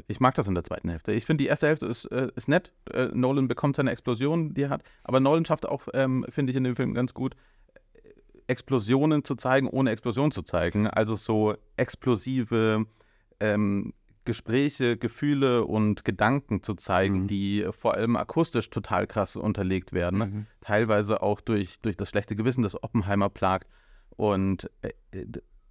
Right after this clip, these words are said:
Speaker 1: ist da sehr kräftig, manchmal zu kräftig, und das aber komplett ohne wirkliche Explosion zu zeigen. Und das, das fand ich ganz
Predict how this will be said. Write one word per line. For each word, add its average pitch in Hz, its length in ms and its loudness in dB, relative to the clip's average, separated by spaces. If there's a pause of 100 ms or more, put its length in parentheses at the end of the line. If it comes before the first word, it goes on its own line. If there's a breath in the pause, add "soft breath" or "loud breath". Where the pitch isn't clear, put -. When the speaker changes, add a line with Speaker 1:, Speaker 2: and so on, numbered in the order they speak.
Speaker 1:
ist 147 220 0
da 143 300 2
sehr 131 360 0
kräftig, 175 600 -2
manchmal 123 280 0
zu - 220 -8
kräftig, 160 540 -4 (760)
und 135 460 2
das 123 320 2
aber 123 180 6
komplett 123 520 2
ohne 123 340 4
wirkliche 107 340 0
Explosion 85 400 -2
zu - 100 -6
zeigen. - 220 -10
Und - 100 -6
das, - 200 0
das - 120 -8
fand 139 140 2
ich - 80 -2
ganz 113 160 -2